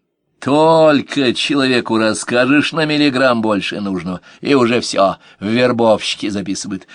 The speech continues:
Ну, народ, кстати, раз уж речь зашла, интересно. Интересно было бы узнать, как сам-то ты видишь свою дальнейшую жизнь. Чем собираешься заниматься, например?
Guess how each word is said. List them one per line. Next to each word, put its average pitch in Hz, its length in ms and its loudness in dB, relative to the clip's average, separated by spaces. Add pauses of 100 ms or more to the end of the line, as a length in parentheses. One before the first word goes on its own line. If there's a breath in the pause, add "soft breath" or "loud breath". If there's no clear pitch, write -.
(120)
Ну, 269 160 0
народ, 180 420 -2 (520)
кстати, 92 580 -2 (400)
раз 104 220 -4
уж - 240 -8 (100)
речь 90 340 -4
зашла, 85 420 -10 (720)
интересно. - 760 -6 (760)
Интересно 175 680 -4
было 101 120 -8
бы 69 100 -6
узнать, 95 540 -6 (680)
как 104 280 -2
сам-то 247 460 -2
ты 269 160 -2
видишь 233 320 -2
свою 160 280 -2
дальнейшую 98 580 -2
жизнь. 82 300 -6 (960)
Чем - 240 -4
собираешься 101 480 -2
заниматься, 98 680 -4 (180)
например? 226 400 -8